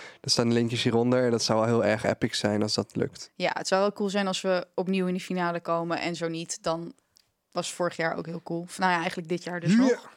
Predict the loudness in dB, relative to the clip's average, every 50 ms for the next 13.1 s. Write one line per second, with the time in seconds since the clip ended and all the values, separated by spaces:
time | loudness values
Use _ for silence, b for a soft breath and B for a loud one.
0 | B B B B 2 4 4 6 6 6 6 6 6 6 6 6 6 4 4 2
1 | 2 0 -2 -2 -2 -2 -2 0 2 4 4 4 4 4 4 4 4 4 4 2
2 | 4 2 2 2 2 2 2 4 4 2 2 0 0 0 0 2 2 2 2 0
3 | 0 0 2 4 4 2 2 4 4 4 4 4 4 2 2 4 4 2 2 4
4 | 4 4 4 6 4 4 4 4 4 4 4 4 2 2 2 2 2 2 2 2
5 | 2 2 2 0 -2 B B B B B B B 0 2 4 4 6 4 4 4
6 | 4 4 4 6 6 6 4 4 2 2 2 4 4 4 4 4 4 4 2 2
7 | -2 0 2 4 4 4 4 4 4 4 4 4 2 2 2 2 0 2 2 2
8 | 2 2 2 2 2 2 2 2 2 2 2 2 2 2 2 2 2 2 2 2
9 | 2 4 4 4 4 2 2 2 2 2 2 2 2 2 2 4 2 2 2 4
10 | 2 4 4 4 2 4 2 2 0 0 2 2 2 2 2 2 2 2 4 4
11 | 4 4 2 2 2 2 2 2 2 2 0 2 2 4 2 2 2 2 2 2
12 | 2 4 4 4 4 4 2 2 2 2 4 2 -2 -2 2 2 2 4 4 2
13 | 0